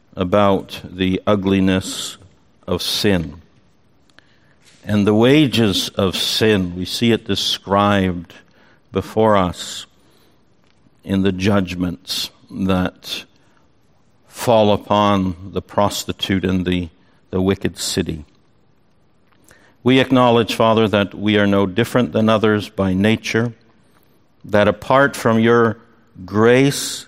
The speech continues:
in our lives, we would be right there with them, that any differences that exist, exist because you have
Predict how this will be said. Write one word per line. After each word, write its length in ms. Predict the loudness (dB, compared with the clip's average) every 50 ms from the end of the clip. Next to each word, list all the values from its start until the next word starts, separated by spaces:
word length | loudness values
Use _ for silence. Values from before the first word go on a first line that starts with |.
| _ _ _ _ _ _ -2
in 160 | 0 2 4
our 180 | 4 4 4
lives, 640 | 4 4 4 4 4 4 4 2 2 0 -2 -4 -4
we 140 | -2 0 0
would 200 | 2 0 -2 0
be 160 | -2 0 2
right 320 | 2 2 2 2 2 0 0
there 240 | 2 2 4 4
with 300 | 2 2 2 0 0 -2
them, 320 | -2 0 0 0 0 -4 -6 -12 _ _ _ _ _ _ _ _ _ _ _ _ -2
that 180 | 0 2 4
any 220 | 4 4 4 2 2
differences 800 | 2 2 0 0 2 0 0 0 -2 -2 -2 0 0 0 0 0
that 180 | 0 2 2
exist, 600 | 2 0 -2 -2 0 0 0 0 0 -4 -8 -6 -6
exist 640 | -6 -4 -2 0 2 2 2 0 -2 -6 -10 -10 -6
because 720 | -6 -6 -6 -6 -2 0 2 2 2 2 0 -4 -8 -16 -20 -20 -20 _ -20 _ _ _ -16
you 520 | -10 -4 0 2 2 4 4 2 2 0 -2
have 500 | -2 0 0 2 0 0 -2 -6 -20